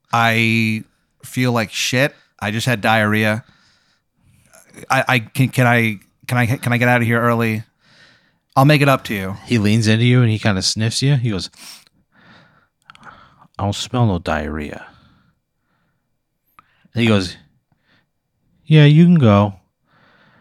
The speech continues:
Speaker 2: But it kinda hangs there in the air for a second.
Speaker 1: He's implying I shouldn't go.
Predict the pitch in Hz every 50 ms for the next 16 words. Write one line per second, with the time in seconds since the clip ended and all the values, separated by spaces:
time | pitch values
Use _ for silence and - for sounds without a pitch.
0 | _ _ _ _ _ _ - 131 135 - - 147 123 101 - 113 113 120 135 131
1 | 123 123 127 127 127 127 120 120 120 123 123 - - 127 123 117 - 127 120 113
2 | - 131 131 139 123 - _ _ _ _ _ _ _ _ _ _ _ _ _ _
3 | _ _ _ _ _ _ _ _ _ _ _ - _ _ _ _ _ _ _ _
4 | _ _ - 170 170 160 - 180 156 139 123 139 139 135 135 123 117 117 104 -
5 | - 107 98 87 87 87 76 73